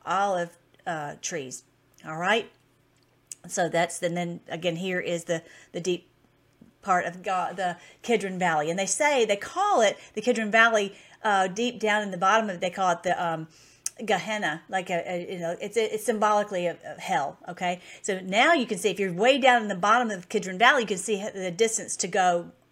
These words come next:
to walk up to the Kid-, to the mount, um, um, the, the Temple Mount. So this is looking out from basically around the Temple Mount, and you can see this topography to go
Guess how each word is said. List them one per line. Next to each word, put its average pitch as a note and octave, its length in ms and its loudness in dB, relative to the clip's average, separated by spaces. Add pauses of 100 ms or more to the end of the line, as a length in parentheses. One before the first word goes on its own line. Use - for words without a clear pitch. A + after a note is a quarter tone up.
to G#3+ 80 -8
walk G3 280 2
up F3+ 220 -2
to - 100 -10
the E3 120 -14
Kid-, E3 380 -10
to E3+ 100 -14
the E3 80 -10
mount, D#3+ 280 -6 (180)
um, D#3+ 160 -12 (180)
um, C#3+ 280 -12 (200)
the, E3 180 -6 (160)
the F3 60 -16
Temple E3+ 280 -4
Mount. D#3+ 220 -6 (460)
So G#3 140 2
this A#3 420 0
is G#3+ 360 0
looking G#3+ 580 -4
out F#3+ 340 0
from G#3+ 640 -2 (200)
basically A#3 420 0
around F#3+ 280 0
the F#3 80 -6
Temple F#3 360 -8
Mount, F#3+ 500 -4 (260)
and F#3+ 140 -6
you F#3 60 -6
can F#3 140 -8
see G#3 400 4
this G#3 380 2
topography F#3+ 600 0
to G3 120 -4
go E3+ 220 4